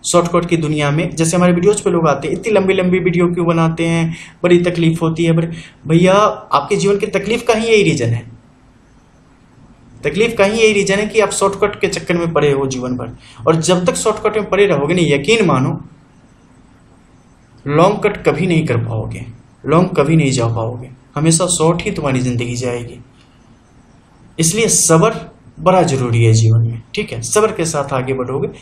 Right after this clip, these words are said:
चीज़ों को जानोगे तो अच्छा लगेगा। हमारी videos पे हमारे जो, अ, mostly जो हमारे, अ, अ, clients आते हैं, वो सच बताओ तो बड़े-बड़े बुद्धिजीवी होते हैं, बड़े-बड़े घरानों के होते हैं, बड़े पैसों वाले होते हैं, करोड़पति, अरबपति होते हैं,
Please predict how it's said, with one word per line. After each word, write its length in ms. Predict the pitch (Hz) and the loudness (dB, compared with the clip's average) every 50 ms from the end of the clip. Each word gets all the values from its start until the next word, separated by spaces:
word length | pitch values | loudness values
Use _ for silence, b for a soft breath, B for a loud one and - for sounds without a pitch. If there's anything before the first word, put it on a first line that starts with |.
| B B B | B B B
चीज़ों 260 | - 156 139 143 147 | -6 -4 -4 -2 -4
को 140 | 139 147 139 | -2 -2 -2
जानोगे 380 | 131 135 120 131 151 170 202 - | -2 -2 -2 -2 -2 -4 -4 -4
तो 240 | - - - - 151 | -8 -6 -2 0 0
अच्छा 220 | 135 - - 120 | 0 0 -4 -4
लगेगा। 300 | 117 117 113 123 123 117 B B B B B 165 | -2 -2 -2 -2 -4 -8 B B B B B 0
हमारी 220 | 170 196 220 233 | 2 2 2 2
videos 440 | 190 208 196 196 220 214 196 - - | 0 -2 0 2 2 2 2 0 -2
पे 180 | 127 104 - - | -4 -4 -4 -4
हमारे 240 | 135 147 156 170 170 | -2 0 0 2 2
जो, 160 | 165 165 175 | 2 2 2
अ, 560 | 175 175 175 - - 139 143 143 139 - - 120 123 160 208 | 2 0 0 2 2 2 2 2 0 -2 -4 -4 0 0 0
mostly 420 | 196 - - 226 226 208 139 - B B B B B - | 0 0 -4 -4 -2 -2 -2 -2 B B B B B -8
जो 140 | 127 156 151 | -4 -2 0
हमारे, 260 | 151 151 151 156 156 | 0 2 2 2 4
अ, 140 | 156 - - | 2 4 4
अ, 640 | 139 139 135 135 135 131 131 131 131 131 131 127 127 | 4 4 4 2 2 0 -2 0 0 0 0 0 2
clients 340 | 160 165 175 185 180 - - | 2 2 2 2 2 -2 -4
आते 220 | 143 127 127 - 135 | -4 -6 -6 -6 -8
हैं, 140 | 156 170 175 B B B B | -8 -8 -10 B B B B
वो 500 | B - 190 196 202 220 208 - - - - - _ _ _ _ _ _ _ _ _ - | B 2 4 6 6 6 4 2 -2 -12 -18 -20 _ _ _ _ _ _ _ _ _ -6
सच 280 | - - 202 202 196 | -4 -2 -2 -2 0
बताओ 300 | 196 202 196 202 196 202 | 0 0 2 2 2 2
तो 100 | 196 196 | 2 2
बड़े-बड़े 340 | 165 180 202 208 196 196 185 | 2 4 4 4 4 4 2
बुद्धिजीवी 500 | 175 170 160 170 156 147 156 156 139 135 | 2 0 -2 -2 -2 0 0 -2 -2 -2
होते 260 | 131 123 120 113 123 | -2 -2 -4 -4 -6
हैं, 360 | 120 117 113 - - - - - | -6 -8 -8 -8 -10 -12 -10 -4
बड़े-बड़े 340 | - - 196 180 180 180 170 | 0 0 2 2 4 2 2
घरानों 380 | 170 151 151 151 151 156 156 147 | 2 2 0 0 2 0 0 -2
के 120 | - 131 | -4 -4
होते 240 | 127 123 123 123 127 | -4 -4 -6 -6 -8
हैं, 160 | 127 127 135 | -8 -6 -2
बड़े 140 | 165 196 185 | 2 2 2
पैसों 320 | - 156 147 - - 143 | 2 2 0 0 0 0
वाले 140 | 139 135 135 | 0 0 0
होते 300 | 135 135 131 131 127 127 | 0 -2 -4 -4 -4 -6
हैं, 300 | 123 117 - - - - - | -6 -8 -8 -12 -12 -6 0
करोड़पति, 420 | 185 185 175 160 170 165 156 151 | 2 2 2 2 2 0 2 2
अरबपति 380 | 147 139 135 135 131 127 139 135 | 2 2 0 -2 -6 -6 -4 -2
होते 260 | 135 135 131 127 127 | -2 -2 -2 -4 -4
हैं, 160 | 127 120 113 | -4 -6 -6